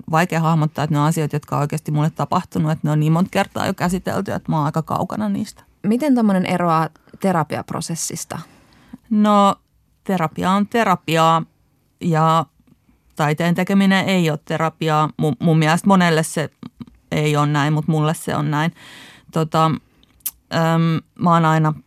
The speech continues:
Speaker 1: aina kertonut oma elämänkerrallisia tarinoita ja ammentanut omasta elämästäni,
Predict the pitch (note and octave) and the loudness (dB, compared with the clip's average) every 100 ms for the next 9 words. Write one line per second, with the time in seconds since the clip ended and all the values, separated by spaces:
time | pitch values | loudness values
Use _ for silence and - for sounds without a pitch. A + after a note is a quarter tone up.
0 | _ _ E3+ E3+ E3 E3+ D#3+ - D#3+ D3 | _ _ -2 0 0 -2 -2 -2 -2 0
1 | D#3+ D#3 D#3 F3+ G#3 G#3 A3 A3 G#3+ G#3+ | 2 2 2 2 0 0 -2 0 -2 0
2 | A3 G#3+ G3+ G3+ G3 F#3+ F#3+ F#3+ F3+ D#3 | -2 2 0 2 2 2 0 0 2 2
3 | E3 E3+ E3 D#3 C3 D3+ D#3+ - F3+ G3 | 2 0 0 0 0 0 -2 -2 0 0
4 | G3 F#3 F3+ F3 F3 | 0 -2 -2 -2 -2